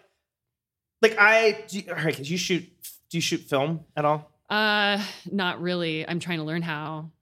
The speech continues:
Speaker 2: Yeah. I went to a
Speaker 1: Great.
Speaker 2: class last week.
Speaker 1: And that's what I was gonna, like, that's actually an amazing answer. 'Cause I was gonna
Speaker 2: Yes.
Speaker 1: say, the thing I feel great about is people do get into, like, the digital space so fast. And some people,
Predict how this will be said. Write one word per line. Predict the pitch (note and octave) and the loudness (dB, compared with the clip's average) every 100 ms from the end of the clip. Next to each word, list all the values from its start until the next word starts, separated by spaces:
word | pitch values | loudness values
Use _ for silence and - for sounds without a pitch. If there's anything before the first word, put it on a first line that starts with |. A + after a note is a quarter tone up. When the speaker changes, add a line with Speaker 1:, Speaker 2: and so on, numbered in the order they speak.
| - | -14
Speaker 2:
Yeah. | F3 D#3 D#3+ | -12 -10 -10
I | E3+ | -10
went | |
to | D#3+ | 0
a | |
Speaker 1:
Great. | D#3+ D#3+ - | 2 2 -2
Speaker 2:
class | D#3 E3 | -10 -10
last | F3 E3+ | -12 -10
week. | F3 F3 - _ _ - | -8 -10 -12 _ _ -2
Speaker 1:
And | C#3+ | -2
that's | C3+ | 0
what | D3+ | 0
I | |
was | B2+ | -2
gonna, | C3+ B2 C3 | -6 -6 -2
like, | C3+ - _ | -2 -4 _
that's | - B2 - | -6 -4 -4
actually | - - D3 | -4 -4 -4
an | |
amazing | B2+ B2 A#2+ B2 C#3 | -4 -6 -6 -6 -2
answer. | F#3+ B3 B2+ | 0 0 0
'Cause | - D#3 | 0 2
I | |
was | D3+ | 2
gonna | |
Speaker 2:
Yes. | E3+ | 2
Speaker 1:
say, | F3 D3 - - - | 4 2 0 -16 0
the | F#3 | 0
thing | F3+ G#3+ G3+ | 2 -2 0
I | F3+ F3+ | 0 -2
feel | F3+ F#3+ F#3 E3+ E3 D#3+ - | -2 0 2 2 0 -2 -6
great | E3 G3 | 0 2
about | G#3+ D#3 C3+ C3 C#3+ | 4 6 6 4 4
is | C#3 C3+ B2+ | 4 2 -2
people | - F#3+ F#3 D#3+ | -6 -6 -2 -4
do | C3+ E3+ | -2 -2
get | F3 | -2
into, | D#3 C#3 | -2 -4
like, | C3 B2+ B2 | -2 -4 -4
the | C3+ | -6
digital | C3 C3+ B2+ | -4 -4 -8
space | A#2 C3 B2+ | -8 -8 -6
so | C3 B2 | -6 -6
fast. | - - D3+ - | -4 -4 -4 -6
And | C#3+ C3+ | -12 -8
some | F3 | -6
people, | F3+ G#3+ G#3 F#3+ D#3 - | -6 -6 -2 -4 -4 -14